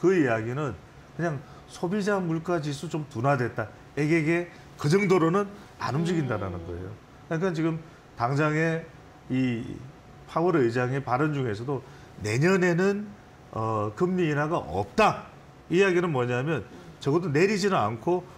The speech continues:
Speaker 1: 올릴 가능성이 그래도
Speaker 2: 그죠.
Speaker 1: 조금이라도 더 있다.
Speaker 2: 음.
Speaker 1: 이렇게 해석을 해야 된다면 자칫 이게 이 경기가 좀 우리가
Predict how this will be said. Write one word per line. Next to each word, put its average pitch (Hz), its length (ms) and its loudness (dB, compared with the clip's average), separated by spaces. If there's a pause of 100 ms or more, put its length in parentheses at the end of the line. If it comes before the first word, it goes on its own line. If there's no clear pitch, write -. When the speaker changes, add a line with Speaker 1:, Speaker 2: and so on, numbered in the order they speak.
(100)
Speaker 1:
올릴 208 380 2
가능성이 143 560 -2
그래도 147 380 -2 (180)
Speaker 2:
그죠. - 140 -18
Speaker 1:
조금이라도 170 500 2
더 127 160 0
있다. 123 440 0 (100)
Speaker 2:
음. 208 160 -14
Speaker 1:
이렇게 180 480 0 (280)
해석을 143 280 -2
해야 156 160 0
된다면 113 560 -4 (560)
자칫 147 320 -2
이게 147 800 2
이 117 400 -2
경기가 165 380 2
좀 139 260 -2 (500)
우리가 135 480 2